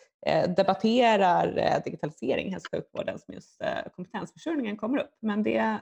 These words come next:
eh, jag har förstått att det händer mycket där. Vad, berätta lite, eh, om din bild av, av, ehm, vad som pågår och vad som skulle behöva, eh, så att säga, komma till när det kommer till digitaliseringsområdet inom,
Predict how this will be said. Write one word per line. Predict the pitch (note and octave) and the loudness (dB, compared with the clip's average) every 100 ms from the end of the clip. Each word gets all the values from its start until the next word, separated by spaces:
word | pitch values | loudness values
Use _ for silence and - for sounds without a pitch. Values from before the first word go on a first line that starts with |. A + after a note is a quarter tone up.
| - | -8
eh, | - | -6
jag | - | -2
har | A#3 | -2
förstått | A3+ B3+ F#4+ F#4+ | -2 -2 -4 -2
att | F#3+ | 0
det | |
händer | F3 B2 | 0 -4
mycket | - - - | -14 -16 -10
där. | G2+ - | -8 -4
Vad, | A#3 C#4 B3+ - - - | -2 0 0 -2 -8 -2
berätta | C#4+ D4 C#4 | -2 -2 0
lite, | A3+ - F#3+ F3+ F3+ _ _ _ _ _ - | 0 0 2 2 0 _ _ _ _ _ -4
eh, | F#3 F#3 F3+ E3+ - | 2 4 2 2 0
om | F3 F3 | 0 0
din | C4 B3 | 0 0
bild | G3 D#3 D#3 | 0 -2 -2
av, | D3+ - | -4 -4
av, | - E2 - | -2 -2 -2
ehm, | C2 C2 C2 - _ _ _ - | -4 -4 -6 -14 _ _ _ -4
vad | D#3+ D#3 | -4 -2
som | D#3+ D#3 | -6 -4
pågår | F3 D#3+ D3 C#4 F4 - | -2 0 2 2 2 2
och | G#3+ | 2
vad | G3 G3 | 2 0
som | F3 E3 | -6 -10
skulle | - - F#3+ D#3+ | -12 -4 -2 -2
behöva, | F#3 D#3 G3+ C4+ G#3 - - D3+ - _ _ _ _ _ | -4 -4 0 2 0 0 -2 -2 -4 _ _ _ _ _
eh, | - C2 - | -8 -6 -6
så | - | -14
att | - | -14
säga, | - - | -10 -10
komma | - E2+ | -12 -14
till | - - - - _ _ | -6 -6 -6 -12 _ _
när | G3 | -14
det | D#3+ | -14
kommer | - F3 | -16 -20
till | E3 | -20
digitaliseringsområdet | E3+ E3+ E3 D#3+ D#3+ D#3 D#3 F#3 B3 - - _ | -20 -18 -18 -14 -12 -14 -14 -10 -10 -10 -16 _
inom, | - - - | -18 -18 -20